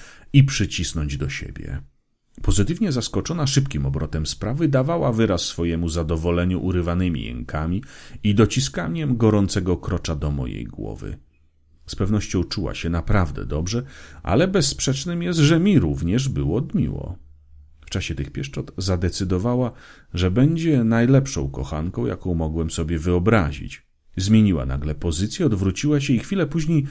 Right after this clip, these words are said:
znów przywarła do moich ust. Tym razem jednak skierowana była w stronę moich nóg, a ja mogłem atakować jej kobiecość pod zupełnie innym, równie miłym kątem. Jej natomiast, oprócz nieziemskiej przyjemności,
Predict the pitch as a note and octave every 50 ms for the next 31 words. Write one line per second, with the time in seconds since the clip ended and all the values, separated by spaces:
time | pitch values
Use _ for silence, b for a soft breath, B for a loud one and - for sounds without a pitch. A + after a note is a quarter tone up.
0 | B B B B B F#2+ G2 G#2 A2+ B2+ A2 F2 - - - - D#2+ C#2 D2 C#2+
1 | D#2 D2+ D#2+ D2+ E2+ E2 E2 E2 E2 F2 F2+ - - - G2+ C#2 C2+ - - -
2 | - _ _ _ _ _ - - - A2+ C3+ E3 D#3+ G3 F#3 F3 D#3+ D#3+ D3+ C3+
3 | C#3 - - - D#3+ D3+ C#3 B2+ A2+ G#2 G#2 F#2+ F#2 F#2 G2 G2 G2 G2 F#2 F2
4 | F2 F2 F2 - - - - G2 F#2 F#2 F#2 F2+ F#2+ F#2 F#2 F#2+ G2 - - C#3+
5 | C#3+ B2+ C3 C#3 B B B B B B B - E2 F#2+ G#2+ C#3 F#3 A3+ A3 A3
6 | A3+ G#3 F#3 E3 C#3 C#3 D3+ C#3 C#3 D#3 D3+ C#3 B2+ B2+ - B2+ A2+ - - -
7 | G2+ G2 G#2 G2+ - - G#2 F#2+ - - G2 F2+ E2 E2 E2 G2 G2+ - - G2+
8 | F#2+ F#2 F#2 F#2 F2 - - G2+ G2 G2 F#2 F2+ F2 F2 D#2+ - F2+ G2 F#2+ D#2+
9 | E2+ E2+ D#2+ D2+ D2 C#2 C2 A1+ A1 A1 A1 - - - G1+ G1+ G1+ G1+ - G1+
10 | G1+ G1+ - - - _ _ _ _ _ _ _ _ _ _ - F2+ F2+ F#2+ B2
11 | D#3+ D3 F2 C#2 C2+ - G#1+ A1+ D2 F2 A#2 C3 - - - - - C2+ - C#2
12 | C2+ - D2+ D2+ C#2+ D#2 E2+ E2 D#2+ - - E2 D#2 - - - F2+ E2+ E2+ F2
13 | F2+ F#2 G2+ - - - - D3